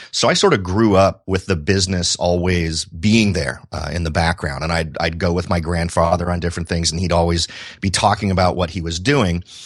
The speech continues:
So in my mind, real estate was my grandfather. Uh, the, the way he did business, the way he treated people was what I assumed the business was like.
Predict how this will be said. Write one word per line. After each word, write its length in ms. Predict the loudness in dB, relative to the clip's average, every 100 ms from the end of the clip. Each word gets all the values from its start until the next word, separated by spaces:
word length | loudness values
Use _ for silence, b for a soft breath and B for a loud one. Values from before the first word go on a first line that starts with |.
| B
So 300 | -6 2 4
in 160 | 4 2
my 160 | 4 4
mind, 580 | 2 2 2 0 -4 -12 _ -4
real 220 | 2 2
estate 320 | 2 0 0
was 300 | 2 0 0
my 100 | -2
grandfather. 720 | 0 2 2 0 -4 -4 -8
Uh, 320 | -8 -8 -10 -12
the, 240 | -10 -8 -8
the 160 | -6
way 240 | -2 0 -2
he 160 | -4
did 200 | -2 -2
business, 300 | 0 0 -2
the 60 | -4
way 100 | -4
he 120 | -4
treated 340 | -6 -2 0 0
people 440 | -2 0 -2 -4 B B B
was 340 | -2 0 -2 -6
what 240 | -2 2 4
I 80 |
assumed 640 | 4 2 0 2 2 2 2
the 280 | 0 -2 -2
business 420 | 0 0 -2 -4
was 160 | -4 -2
like. 440 | 2 2 0 -6